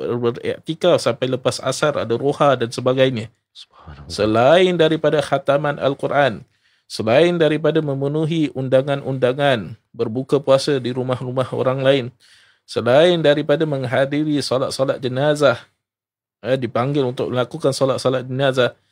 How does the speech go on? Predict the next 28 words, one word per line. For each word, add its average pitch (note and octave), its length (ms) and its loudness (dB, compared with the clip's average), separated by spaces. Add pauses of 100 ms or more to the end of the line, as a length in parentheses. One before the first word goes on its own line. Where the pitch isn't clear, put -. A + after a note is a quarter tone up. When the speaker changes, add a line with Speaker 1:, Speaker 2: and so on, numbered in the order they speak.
(320)
Speaker 1:
selain C#3 560 2
daripada D3 540 2
mudhakara C#3 1040 4
ibadah C3 520 2
ni C#3 180 -4
dan C3 240 -2
lainnya, D#3+ 440 0
lainnya, G3+ 440 -4 (500)
itu B2+ 320 -2
dia D#3+ 260 2 (480)
melaksanakan G3 680 -2
solat E3+ 480 0
tarawih E3 560 2 (440)
itu C#3 260 -2
pada D3+ 300 4
bulan C#3 320 -2
Ramadan A#2 520 -2
itu A#2 220 -6
kadang G3+ 380 0 (720)
dia E3+ 160 2
berpindah G3 540 0
daripada D3 400 2
satu C#3 260 0
masjid C3+ 260 -6
ke G3+ 120 -8
masjid B2+ 320 -6
yang A2+ 140 -10
lain. E2+ 220 -6